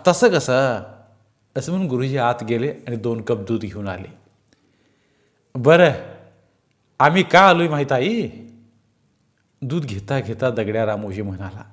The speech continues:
"नाही, तुम्हाला पिंपरीच्या पोलीस पाटलांचं आमंत्रण आहे.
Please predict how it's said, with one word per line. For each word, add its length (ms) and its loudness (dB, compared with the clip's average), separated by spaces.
"नाही, 520 4
तुम्हाला 580 4
पिंपरीच्या 580 0
पोलीस 320 -2
पाटलांचं 480 2
आमंत्रण 440 -2
आहे. 280 -14